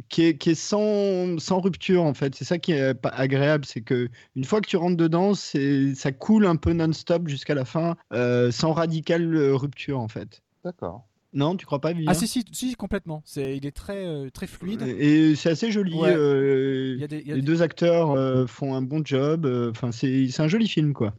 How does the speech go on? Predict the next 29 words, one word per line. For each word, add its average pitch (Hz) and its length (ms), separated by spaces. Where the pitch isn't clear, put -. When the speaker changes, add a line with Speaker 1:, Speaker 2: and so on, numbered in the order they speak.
Speaker 3:
Jolie 175 260
image, 160 360
jolie 160 240
musique, 143 560
euh, 123 460
joli 143 260
casting, 127 560
tout - 220
est, 139 100
tout - 200
est - 20
bien. 104 280
Vraiment, 135 260
je, 135 120
j'ai 123 100
passé 143 260
un, 156 220
un 143 80
bien 175 240
meilleur 214 200
moment 190 220
que 175 60
je 165 80
ne 160 60
l'aurais 147 220
cru, - 240
en 139 60
fait. - 400
Voilà, 131 260